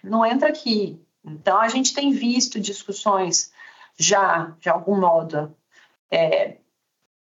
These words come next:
consolidadas, relacionadas às interfaces do direito da concorrência com meio ambiente, com direito do trabalho,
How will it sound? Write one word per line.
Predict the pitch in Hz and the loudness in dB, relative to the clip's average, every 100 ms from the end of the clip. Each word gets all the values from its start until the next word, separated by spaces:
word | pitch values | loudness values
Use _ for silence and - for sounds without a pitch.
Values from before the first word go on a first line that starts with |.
| _ - | _ -4
consolidadas, | 165 - 175 165 196 233 254 247 190 - | -2 0 2 4 4 4 2 2 0 2
relacionadas | 196 185 185 185 180 - - 165 | 2 2 0 -8 -6 -6 -6 -6
às | 156 - | -6 -8
interfaces | 160 175 - - 170 165 - 165 | -18 -20 -10 0 0 2 -2 -6
do | 160 165 | -6 0
direito | 165 165 156 151 | 0 0 -4 -6
da | 156 156 | -6 -6
concorrência | 151 151 156 151 147 147 - 151 | -6 -6 -6 -6 -8 -8 -2 -2
com | - - 160 147 147 _ - | -2 0 2 2 0 _ -4
meio | 175 165 | 0 2
ambiente, | 175 269 247 226 226 - - _ _ _ _ _ - | 4 4 4 4 2 -4 -10 _ _ _ _ _ -4
com | 170 | -4
direito | 165 - - - | 0 -2 -2 -4
do | 139 | -2
trabalho, | 202 220 208 175 170 180 | 2 2 2 2 0 -6